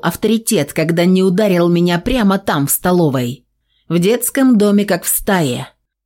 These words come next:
Стоит проявить раз слабость, и тебя загрызут. Они появились ночью, стащили меня за волосы с кровати.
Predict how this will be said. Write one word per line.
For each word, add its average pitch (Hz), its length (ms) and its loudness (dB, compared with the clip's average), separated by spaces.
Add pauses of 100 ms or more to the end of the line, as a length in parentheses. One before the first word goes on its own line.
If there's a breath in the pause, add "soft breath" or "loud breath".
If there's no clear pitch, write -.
(360)
Стоит 185 500 -2
проявить 180 460 0
раз 226 300 0
слабость, 220 680 0
и 247 100 0
тебя 165 460 0
загрызут. 139 760 -4 (580)
Они 208 340 0
появились 196 600 2
ночью, 196 640 2
стащили 233 540 -2
меня 190 280 2
за 175 160 0
волосы 202 400 2
с 202 60 -4
кровати. 165 680 -4